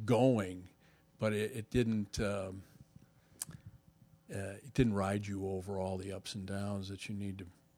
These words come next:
be able to, to surf over when you're, you know, competing and performing. It worked for Michael Jordan, but it didn't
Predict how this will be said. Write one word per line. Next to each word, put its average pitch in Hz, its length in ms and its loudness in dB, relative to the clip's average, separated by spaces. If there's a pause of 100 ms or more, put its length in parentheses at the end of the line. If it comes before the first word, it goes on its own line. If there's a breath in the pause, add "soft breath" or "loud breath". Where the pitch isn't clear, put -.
(140)
be 98 160 -2
able 92 240 -4
to, 92 280 -8 (420)
to 101 120 -8
surf 101 460 -4
over 95 360 -2
when 104 220 -4
you're, 92 160 -4 (140)
you 107 80 0
know, 95 160 -2 (180)
competing 101 640 0
and 95 140 -10
performing. 98 640 -6 (720 soft breath)
It - 80 -2
worked 147 240 10
for 123 120 4
Michael 107 340 6
Jordan, 95 540 6
but 101 140 -2
it 110 80 -10
didn't 98 300 -2